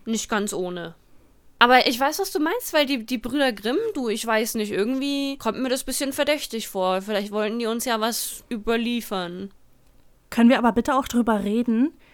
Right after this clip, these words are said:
Speaker 2: wie die einzige Ortsangabe für sein Haus ist, in Anführungszeichen, im dunklen Wald?
Speaker 1: Die dunkelste Stelle im Wald.
Speaker 2: Die werde ich auf Anhieb finden. Das kann ich bei Google Maps eingeben. "Bitte führe mich zur
Speaker 1: <laughs>
Speaker 2: dunkelsten Stelle im Wald."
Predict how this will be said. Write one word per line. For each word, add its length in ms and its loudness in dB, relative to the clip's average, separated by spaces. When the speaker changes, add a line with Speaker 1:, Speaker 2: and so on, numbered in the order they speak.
Speaker 2:
wie 400 6
die 140 0
einzige 420 4
Ortsangabe 840 2
für 220 2
sein 340 0
Haus 360 2
ist, 480 -4
in 160 2
Anführungszeichen, 1000 0
im 240 10
dunklen 420 6
Wald? 420 -4
Speaker 1:
Die 200 -2
dunkelste 580 2
Stelle 340 0
im 180 -6
Wald. 420 -6
Speaker 2:
Die 220 0
werde 220 2
ich 180 -6
auf 200 -2
Anhieb 460 4
finden. 480 4
Das 260 0
kann 220 2
ich 140 0
bei 160 0
Google 320 0
Maps 320 0
eingeben. 800 -2
"Bitte 280 0
führe 280 0
mich 180 2
zur 160 2
Speaker 1:
<laughs> 0 -
Speaker 2:
dunkelsten 480 0
Stelle 340 0
im 180 -2
Wald." 340 -2